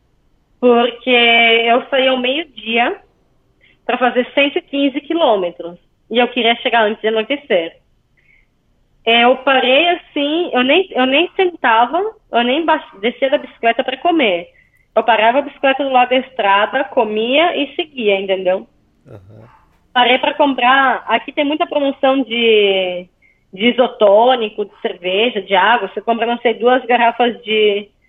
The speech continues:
Speaker 1: de Power ou de Gatorade por cinco pila, né? Garrafa de litro.
Speaker 2: Uhum.
Speaker 1: Então, é muito barato e, eu, e fazia muito calor. E no calor eu gasto muito mais em bebida que comida e tal, enfim.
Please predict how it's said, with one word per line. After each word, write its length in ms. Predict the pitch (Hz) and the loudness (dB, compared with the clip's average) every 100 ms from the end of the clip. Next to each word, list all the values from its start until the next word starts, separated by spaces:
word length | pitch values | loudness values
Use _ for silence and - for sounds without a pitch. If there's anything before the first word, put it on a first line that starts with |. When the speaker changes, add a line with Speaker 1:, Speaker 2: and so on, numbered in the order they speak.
| _ _ _ - | _ _ _ -12
Speaker 1:
de 320 | 196 214 214 208 | 0 4 4 2
Power 480 | 208 208 254 262 226 | 0 4 4 4 2
ou 80 | 214 | -2
de 140 | 202 | -6
Gatorade 840 | 185 220 240 262 226 226 226 214 220 | -2 -2 0 -2 -2 0 -2 -6 -6
por 580 | 220 214 208 208 202 196 - | 0 2 2 2 0 -2 -4
cinco 240 | 254 247 | -6 -4
pila, 640 | 254 240 233 226 196 180 175 _ | -4 0 2 4 4 2 -4 _
né? 180 | 196 196 | -2 0
Garrafa 360 | 202 208 208 247 | 0 0 0 -2
de 120 | 254 | 0
litro. 600 | 311 269 254 - 180 175 _ _ _ _ | 2 2 -2 -6 -12 -12 _ _ _ _
Speaker 2:
Uhum. 340 | 160 120 131 156 _ _ | -20 -20 -20 -20 _ _
Speaker 1:
Então, 600 | 214 226 _ 262 233 233 | -8 -8 _ 2 4 4
é 60 | 233 | 2
muito 200 | 269 - | 0 0
barato 540 | 320 254 233 247 277 | 2 4 2 0 -2
e, 80 | 240 | -2
eu, 140 | 220 226 _ | -2 -4 _
e 140 | 202 208 | -18 -4
fazia 260 | 226 220 | -2 0
muito 220 | 247 277 - | 0 -2 0
calor. 540 | 320 247 240 247 233 | 0 2 2 2 0
E 240 | 202 196 190 | -4 -8 -10
no 140 | 202 | -8
calor 320 | 214 220 220 | -2 0 0
eu 100 | 233 | 0
gasto 560 | 214 233 240 233 214 185 _ - | 0 0 -2 -10 -10 -14 _ -12
muito 260 | 214 240 247 | -8 -6 -2
mais 260 | 226 247 | 0 0
em 80 | 226 | 0
bebida 420 | 196 175 208 214 | -2 -4 -4 -4
que 120 | 226 | -8
comida 560 | - 208 185 185 214 208 | -6 -4 -2 -2 -2 -2
e 80 | 180 | -2
tal, 280 | - 190 196 | 0 0 0
enfim. 320 | 202 - | -6 -12